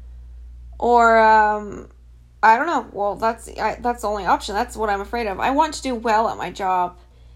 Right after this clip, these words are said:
Um, and so I've kind of been in the, like,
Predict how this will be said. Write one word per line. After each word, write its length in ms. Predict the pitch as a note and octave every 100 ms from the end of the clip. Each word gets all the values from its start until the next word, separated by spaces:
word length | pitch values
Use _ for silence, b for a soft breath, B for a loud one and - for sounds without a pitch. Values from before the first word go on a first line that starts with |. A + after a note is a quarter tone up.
| b b b -
Um, 720 | A3+ A3+ A3 A3 G#3+ G3+ G3 - - - - -
and 180 | C4 C#4
so 100 | D4
I've 160 | C4+
kind 240 | C#4 E4+ E4+
of 140 | E4+
been 240 | E4 D#4 C#4
in 260 | B3+ C#4+
the, 220 | C#4 C4
like, 440 | B3 A3+ G#3 -